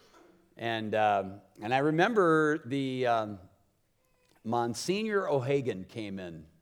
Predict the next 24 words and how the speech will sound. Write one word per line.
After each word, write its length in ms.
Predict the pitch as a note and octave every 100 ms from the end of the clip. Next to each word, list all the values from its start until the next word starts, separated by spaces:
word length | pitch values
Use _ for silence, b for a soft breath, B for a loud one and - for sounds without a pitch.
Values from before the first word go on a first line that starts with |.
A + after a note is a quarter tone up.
| _ b b b _
to 220 | - A#2+
our 160 | G2+ G2
class. 720 | - B2 G#2+ F2 - - - - _ _ _ _ _
And 400 | G2+ G2 F#2+ - -
when 220 | G#2 G#2+
on 160 | G#2+
the 80 | A2
day 240 | G#2 C3 D3
they 160 | C3+
were 140 | B2 B2+
all 120 | C3+
distributed, 560 | A#2 - D3 B2+ G#2
and 80 | G2
we're 140 | G#2 B2
all 160 | D#3+
holding 360 | A#2 D3+ D3+ C3
our 120 | A2
Bibles, 440 | A2 C3+ C#3+ G#2
this 40 | -
is 60 | F#3+
a 60 |
pretty 240 | - D3+ B2+
big 280 | A2+ G2
deal. 320 | G2 F3+ C4+